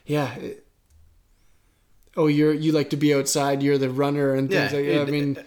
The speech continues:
Speaker 2: you know, parenting, I
Speaker 1: you're
Speaker 2: think
Speaker 1: damned
Speaker 2: it
Speaker 1: if you do and damned if you don't.
Speaker 2: I was just
Speaker 1: Celebrate
Speaker 2: gonna
Speaker 1: it,
Speaker 2: say
Speaker 1: yeah.
Speaker 2: that. That is parenting in a nutshell.
Speaker 1: Yeah.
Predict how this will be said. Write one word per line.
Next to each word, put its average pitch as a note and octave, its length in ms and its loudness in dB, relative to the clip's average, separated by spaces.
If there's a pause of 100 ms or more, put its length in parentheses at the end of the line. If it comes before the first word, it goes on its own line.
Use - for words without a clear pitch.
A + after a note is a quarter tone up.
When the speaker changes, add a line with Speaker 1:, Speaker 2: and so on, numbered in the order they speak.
(340)
Speaker 2:
you D#3+ 120 0
know, C#3+ 80 -2
parenting, D#3 640 -2
I - 80 -2
Speaker 1:
you're E3+ 80 4
Speaker 2:
think D#3 80 -2
Speaker 1:
damned G3+ 300 4
Speaker 2:
it - 20 6
Speaker 1:
if F3+ 100 -2
you F3 120 -2
do E3+ 200 6
and D#3+ 140 2
damned D#3+ 260 2
if D3+ 60 2
you C#3+ 140 0
don't. D#3 180 2
Speaker 2:
I E3+ 60 4
was E3+ 160 2
just F#3+ 120 2
Speaker 1:
Celebrate F#3 260 4
Speaker 2:
gonna F3+ 100 2
Speaker 1:
it, E3+ 40 0
Speaker 2:
say G#3 140 2
Speaker 1:
yeah. F#3+ 60 4
Speaker 2:
that. B2 180 0
That D#3 160 0
is D3+ 140 -2
parenting C#3+ 540 -4
in B2+ 100 -2
a B2+ 60 -2
nutshell. D3+ 500 -6
Speaker 1:
Yeah. F3+ 240 2